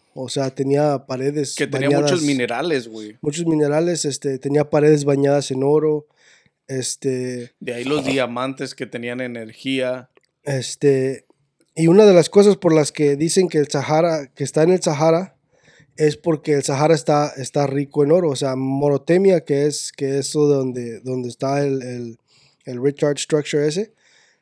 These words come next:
Speaker 1: está rico en oro. Y una de las personas más ricas que ha conocido el mundo hasta ahorita, este, que se llama Mansa Musa, Mansa Musa, este,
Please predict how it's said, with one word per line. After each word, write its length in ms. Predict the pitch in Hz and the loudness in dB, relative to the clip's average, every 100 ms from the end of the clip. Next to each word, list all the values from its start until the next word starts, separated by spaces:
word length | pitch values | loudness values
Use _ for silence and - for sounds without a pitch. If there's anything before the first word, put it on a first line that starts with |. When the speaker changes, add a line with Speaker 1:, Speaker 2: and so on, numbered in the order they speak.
| _ | _
Speaker 1:
está 340 | 156 131 160 156 | -8 -2 2 2
rico 280 | 160 165 160 | 2 0 4
en 100 | 165 | 6
oro. 240 | 170 - | 4 0
Y 160 | 156 156 | -4 0
una 200 | 196 226 | 4 6
de 100 | 185 | 4
las 160 | 151 | 2
personas 520 | - 143 123 175 170 139 | -2 -4 2 2 2 0
más 320 | 135 160 190 | 2 4 4
ricas 380 | 180 190 180 - | 0 -4 -4 -4
que 120 | 151 | -4
ha 140 | 151 | -2
conocido 460 | - 151 127 165 165 | 0 0 0 0 2
el 80 | 151 | 2
mundo 480 | 160 202 226 277 _ _ _ _ - | 4 2 0 -6 _ _ _ _ -12
hasta 280 | 135 - 135 | -10 -4 0
ahorita, 480 | 156 190 247 269 _ _ _ _ _ _ _ _ _ _ - | 0 0 -4 -4 _ _ _ _ _ _ _ _ _ _ -4
este, 600 | 147 135 - 139 131 127 | -2 -2 -2 -2 -2 -4
que 140 | 135 | -8
se 120 | 139 | -4
llama 300 | 139 156 165 | -2 0 2
Mansa 340 | 143 151 160 143 | 2 2 2 0
Musa, 440 | 151 175 254 262 _ _ _ | 2 0 0 -6 _ _ _
Mansa 280 | - 139 151 | -4 -4 -2
Musa, 380 | 151 175 247 240 _ _ _ _ _ _ | -2 -2 -6 -12 _ _ _ _ _ _
este, 680 | 143 131 - - 139 135 | -6 -6 -6 -2 -2 -2